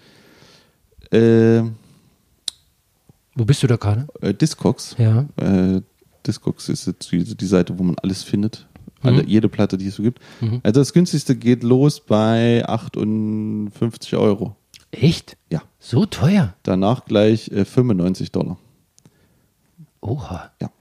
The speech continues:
Speaker 1: Also unter sechzig, siebzig
Speaker 2: Für das
Speaker 1: Euro
Speaker 2: Album?
Speaker 1: kriegst du es nicht. Und hier,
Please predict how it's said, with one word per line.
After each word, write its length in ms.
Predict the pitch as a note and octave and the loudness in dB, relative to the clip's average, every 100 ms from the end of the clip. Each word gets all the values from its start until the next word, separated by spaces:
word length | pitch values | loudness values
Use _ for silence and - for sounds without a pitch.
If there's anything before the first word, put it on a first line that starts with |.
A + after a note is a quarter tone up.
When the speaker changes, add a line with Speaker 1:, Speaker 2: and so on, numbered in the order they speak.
| _ _ _ _ - | _ _ _ _ -6
Speaker 1:
Also 260 | F#2 G2+ | -2 0
unter 400 | C#3+ D#3 D3+ C3+ | 2 2 4 2
sechzig, 880 | G#2 A#2+ - - C3 C#3 - - - | 2 0 -2 -4 -4 -4 -6 -18 -4
siebzig 340 | B2+ C3+ B2 A#2+ | -2 -2 -2 0
Speaker 2:
Für 80 | |
das 180 | - B2+ | 2 2
Speaker 1:
Euro 100 | D3+ | 2
Speaker 2:
Album? 320 | A3+ C3 F3 - | 2 2 -2 -6
Speaker 1:
kriegst 220 | B2+ - | -6 -4
du 40 | |
es 120 | - - | -6 -8
nicht. 200 | - _ _ _ _ | -18 _ _ _ _
Und 160 | - G2 | -6 0
hier, 340 | A2+ A2 G#2+ | 2 2 0